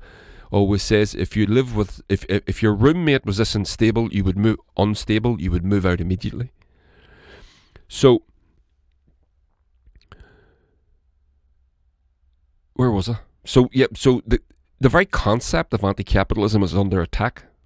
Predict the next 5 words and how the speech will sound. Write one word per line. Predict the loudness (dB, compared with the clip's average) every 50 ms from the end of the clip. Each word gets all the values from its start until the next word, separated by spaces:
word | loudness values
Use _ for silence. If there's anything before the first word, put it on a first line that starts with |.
| _ _ _ _ _ _
here. | _ -6 -4 -4 -4 -6 -8 -16 _ _ _ _ _ _ _ _ _ _ _ _ _ _ _ _ _ _ _ _ _ _ _ _ _ _ _ _ _ _ _ _ _ _ _ _ _ _ _ _ _ _ _ _ _ _ _ _ _ _ _ _ _ -6
I'll | -4 -2
read | 0 0 0 0 0
on. | -2 -2 -2 -4 -6 -10 _ _ _ _ _ _ _ -20 -20 -20 -8 0
And | 0 0 0 0